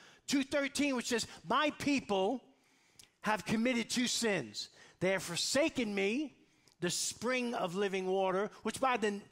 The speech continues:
by the way, is a great name for Jesus, the spring of living water, "and have dug their own cisterns," broken cisterns that cannot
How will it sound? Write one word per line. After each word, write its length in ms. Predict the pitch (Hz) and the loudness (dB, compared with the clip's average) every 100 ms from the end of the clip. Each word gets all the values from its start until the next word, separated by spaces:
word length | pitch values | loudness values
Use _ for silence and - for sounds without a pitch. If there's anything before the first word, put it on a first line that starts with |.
| - _ | -20 _
by 160 | 247 254 | 2 4
the 80 | 214 | 4
way, 200 | 226 214 | 4 4
is 120 | 180 | 2
a 40 | |
great 340 | 151 226 254 190 | -2 0 0 0
name 280 | 208 208 | 0 0
for 160 | 190 - | -2 -8
Jesus, 600 | 139 214 196 175 185 - - - - - | -4 -4 -2 -2 -4 -4 -10 -20 -16 -6
the 100 | 190 | -4
spring 840 | - - - 226 240 220 226 240 - - | -2 -4 -6 -2 0 0 0 -4 -8 -12
of 180 | - 190 | -4 -2
living 360 | 196 214 202 196 | 0 0 0 0
water, 520 | 196 196 208 269 254 - - - - _ _ _ _ _ _ _ _ _ _ _ _ _ _ _ - _ _ _ _ - - | 2 2 2 0 -2 -10 -20 -20 -20 _ _ _ _ _ _ _ _ _ _ _ _ _ _ _ -20 _ _ _ _ -16 -4
"and 100 | 180 | 0
have 220 | 185 147 | 0 0
dug 220 | 202 214 | 0 0
their 120 | 185 190 | 2 0
own 220 | 185 175 | 0 -2
cisterns," 760 | - 214 - - 147 120 107 - | -2 -2 -2 -2 -4 -4 -10 -6
broken 420 | 196 240 - 190 | -2 -2 -2 -6
cisterns 640 | - 208 - 185 175 156 | -4 -4 -4 -4 -4 -2
that 180 | 170 160 | -4 -2
cannot 340 | 175 175 175 | -2 -2 -2